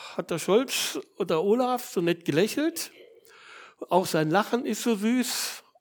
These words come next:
Also wähle ich die S P D. In Klammern, weiß nicht, warum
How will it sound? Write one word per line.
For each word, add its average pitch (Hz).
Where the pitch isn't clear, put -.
Also 175
wähle 131
ich 139
die -
S 127
P -
D. 113
In 127
Klammern, 147
weiß 127
nicht, 131
warum 156